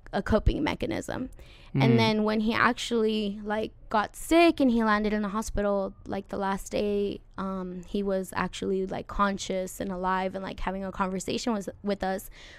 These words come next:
Speaker 1: was on his birthday. And, um, like, at that time, he was already really sick and he should have been, <laughs> like, on a different diet. He should have had to live a different lifestyle, like, something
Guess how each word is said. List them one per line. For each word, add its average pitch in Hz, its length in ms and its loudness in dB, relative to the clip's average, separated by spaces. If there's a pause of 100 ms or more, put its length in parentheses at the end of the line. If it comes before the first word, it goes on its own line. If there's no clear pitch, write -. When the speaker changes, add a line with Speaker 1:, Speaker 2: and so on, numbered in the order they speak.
(160)
Speaker 1:
was 208 160 -2
on 196 100 -2
his 190 140 -6
birthday. - 680 -4 (600)
And, 196 760 -2
um, 185 560 -4 (560)
like, 233 160 4
at 247 120 4
that 262 140 0
time, 226 200 2
he 226 120 2
was 220 120 2
already 208 260 2
really 208 280 0
sick - 480 -2
and 196 360 -2
he 190 220 -4
should 208 220 -2
have 214 240 -2
been, 202 320 2
<laughs> 196 100 2
like, 240 160 2 (140)
on 196 500 0 (320)
a 202 100 2
different 202 520 -4
diet. 208 500 4
He - 80 -8
should 196 180 -2
have 196 220 -4 (400)
had - 160 0
to 196 80 -2
live 202 300 -4 (100)
a 196 80 2
different 202 360 -2
lifestyle, 202 520 4
like, 196 160 -2
something 226 580 -2